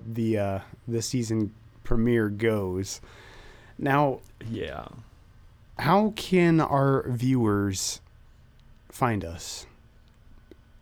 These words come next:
Speaker 1: if they
Speaker 2: Um, they
Speaker 1: have
Speaker 2: can
Speaker 1: not
Speaker 2: f-
Speaker 1: already?
Speaker 2: They can find us on Facebook, on Instagram,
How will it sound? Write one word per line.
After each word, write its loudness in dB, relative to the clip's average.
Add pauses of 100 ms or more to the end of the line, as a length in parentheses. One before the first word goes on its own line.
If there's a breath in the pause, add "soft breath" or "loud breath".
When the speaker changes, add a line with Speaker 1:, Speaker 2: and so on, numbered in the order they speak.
Speaker 1:
if -2
they 4
Speaker 2:
Um, 6
they 0
Speaker 1:
have 2
Speaker 2:
can 0
Speaker 1:
not 2
Speaker 2:
f- 0
Speaker 1:
already? 0 (680)
Speaker 2:
They -6
can -2
find 0
us -4
on -8
Facebook, -6 (420)
on -6
Instagram, -4